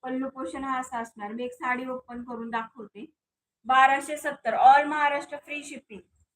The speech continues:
बाराशे सत्तर, all महाराष्ट्र फ्री शिपिंग. फ्लोरोसंट कलर, फ्लोरोसंट कलर, हे बघा किती सुंदर कलर आहे, म्हणजे फ्लोरोसंट कलर आणि सॉफ्ट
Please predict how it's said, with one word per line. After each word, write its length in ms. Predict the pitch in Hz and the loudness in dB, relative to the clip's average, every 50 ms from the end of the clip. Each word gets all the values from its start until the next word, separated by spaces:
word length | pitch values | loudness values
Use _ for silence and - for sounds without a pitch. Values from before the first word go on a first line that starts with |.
| _ _ _ _ _ _ _ _ _ _ _ _ _ _ 240 | _ _ _ _ _ _ _ _ _ _ _ _ _ _ 2
बाराशे 480 | 247 254 254 262 269 269 - 294 285 | 4 6 6 4 4 0 -2 -6 -4
सत्तर, 420 | 285 294 285 277 - - 285 277 - - | -2 -2 -4 -2 -2 -2 0 0 0 0
all 280 | 254 262 269 277 285 285 | 0 2 2 2 2 0
महाराष्ट्र 460 | 285 277 269 262 254 254 - - 269 | 0 0 0 0 0 -2 -4 -6 -14
फ्री 240 | 269 - 277 285 285 | -14 -12 -10 -10 -10
शिपिंग. 300 | 294 311 285 - 233 233 | -10 -12 -14 -14 -14 -16
फ्लोरोसंट 760 | - _ 269 277 277 277 269 277 285 285 311 320 277 277 277 | -14 _ -4 -2 0 0 0 0 -2 -4 -8 -8 -10 -8 -10
कलर, 320 | 269 - 262 233 196 175 - - _ _ _ _ _ _ _ _ _ _ _ _ _ _ _ 254 | -12 -12 -12 -12 -12 -12 -14 -16 _ _ _ _ _ _ _ _ _ _ _ _ _ _ _ -6
फ्लोरोसंट 880 | 254 262 262 262 262 269 277 285 285 285 320 277 285 277 285 269 269 | -2 0 0 0 2 0 0 -2 -2 -4 -6 -6 -6 -4 -4 -4 -6
कलर, 340 | 269 269 247 226 202 185 190 | -6 -6 -6 -8 -8 -8 -10
हे 60 | 240 - | -10 -12
बघा 220 | - 339 339 - - _ _ _ _ _ _ _ _ _ _ _ _ _ _ _ _ _ _ _ _ _ _ _ _ _ | -16 -16 -18 -18 -20 _ _ _ _ _ _ _ _ _ _ _ _ _ _ _ _ _ _ _ _ _ _ _ _ _
किती 320 | 254 - _ _ - 285 | -20 -20 _ _ -16 -16
सुंदर 680 | 285 - 311 285 277 262 254 262 254 254 254 254 262 262 | -14 -12 -10 -8 -6 -6 -4 -4 -2 -2 -2 -4 -4 -6
कलर 300 | 254 262 254 233 214 202 | -10 -10 -10 -8 -8 -8
आहे, 80 | 196 | -8
म्हणजे 420 | 190 190 185 - _ _ _ - 196 | -8 -10 -12 -14 _ _ _ -20 -20
फ्लोरोसंट 760 | _ - 254 254 247 247 254 254 254 - 262 254 254 254 - 254 - | _ -8 -4 -2 -2 0 -2 -4 -4 -8 -8 -8 -8 -10 -12 -14 -14
कलर 300 | 247 220 208 208 220 233 - _ _ _ _ _ _ _ _ _ _ _ _ - - | -10 -8 -6 -6 -6 -6 -8 _ _ _ _ _ _ _ _ _ _ _ _ -6 0
आणि 200 | 233 254 285 285 | 0 0 0 0
सॉफ्ट 480 | - - 330 294 302 311 302 - - | 2 4 6 8 8 8 6 4 -6